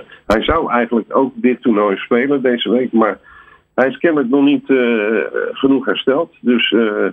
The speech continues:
we hebben de lijst nog niet, de officiële lijst van de kwalificatie. We weten ook niet of hij daarin staat. Eh, vraag is even of hij, eh, ja, of, of die, eh, überhaupt, eh, U S Open haalt.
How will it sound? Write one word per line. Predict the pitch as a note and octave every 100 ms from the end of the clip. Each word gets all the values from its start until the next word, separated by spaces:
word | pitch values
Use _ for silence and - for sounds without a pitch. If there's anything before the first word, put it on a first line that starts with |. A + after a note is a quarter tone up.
| - - -
we | A#2+
hebben | C#3 B2
de | B2+
lijst | C3+ E3+ E3+ D3+
nog | C3+
niet, | B2+ B2+
de | C#3
officiële | B2 - C#3 A#2
lijst | A#2+ B2 A#2
van | B2
de | G#2
kwalificatie. | G2+ G#2+ - A2 A#2+ A#2+ - C3+ - - - - _
We | - B2
weten | C3 G#2+
ook | C3
niet | B2 A#2+ G2+
of | A#2
hij | A#2
daarin | A2 G2 C3+ C#3
staat. | - C3 A#2+ A#2+ -
Eh, | B2+ G2+ G2 F#2 F#2 F#2+ - _ _ _ _
vraag | D3 D3 C#3+
is | A#2
even | C3+ B2 A#2+
of | G2+ C3+ -
hij, | A#2+ A#2+ G#2 G#2
eh, | F#2+ F#2 D#2 -
ja, | C#3+ C#3+ - - _ _ -
of, | G2+ -
of | C#3 -
die, | - G#2+ G2+ F#2+
eh, | F#2 - -
überhaupt, | C#3 G#2 A#2 A2 -
eh, | G#2+ G#2
U | G2 G2+ G#2+
S | G2+
Open | G2 F#2+
haalt. | F#2 D3+ D#3